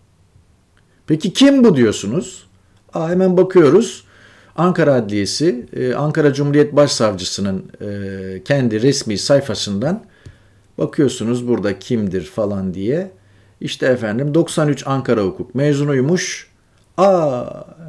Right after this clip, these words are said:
bin dokuz yüz doksan sekiz iki bin bir yılları arasında Pınarhisar Cumhuriyet Savcılığı yapmış.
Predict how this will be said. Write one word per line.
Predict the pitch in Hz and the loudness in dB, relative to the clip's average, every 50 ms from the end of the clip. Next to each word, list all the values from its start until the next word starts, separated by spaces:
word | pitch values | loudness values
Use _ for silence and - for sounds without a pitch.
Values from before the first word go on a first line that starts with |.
| 135 - | -2 2
bin | 165 185 196 185 | 4 4 6 6
dokuz | 196 190 - - 196 202 180 160 | 6 4 4 4 4 4 4 4
yüz | 151 135 131 | 0 0 2
doksan | 156 180 180 180 - - 160 147 139 123 113 101 95 | 2 2 2 0 -2 -2 0 0 0 0 -2 -4 -6
sekiz | 98 - - 175 170 151 - 151 123 - | -8 -2 2 2 2 2 2 -2 -4 -2
iki | 135 135 131 - 214 190 160 | -4 -6 -2 -2 0 2 2
bin | 156 143 131 127 120 127 | 2 2 2 2 2 4
bir | 170 190 175 | 6 6 6
yılları | 135 123 123 151 170 165 147 135 117 95 98 - - | 6 4 4 4 4 6 4 4 2 2 0 -2 0
arasında | 156 175 180 123 - - - 110 98 98 98 117 151 175 180 185 180 170 - - | 2 2 2 2 2 0 -4 -4 -2 -2 0 2 2 4 4 4 2 0 -2 -2
Pınarhisar | 175 180 208 226 226 202 170 151 139 135 131 127 120 - - 147 151 180 190 180 160 | 0 2 2 2 2 2 2 0 0 -2 -2 -4 -4 0 2 4 4 4 4 2 2
Cumhuriyet | 156 165 190 190 185 170 156 139 123 131 147 180 202 190 190 - | 2 4 4 4 6 4 4 4 4 4 4 4 4 2 0 -4
Savcılığı | - - 185 180 180 170 160 180 175 170 180 | -2 0 2 4 4 4 4 4 6 6 6
yapmış. | 175 156 139 123 - - 104 104 98 101 98 95 98 - - | 6 6 4 2 0 -6 -8 -6 -6 -6 -6 -6 -8 -10 -12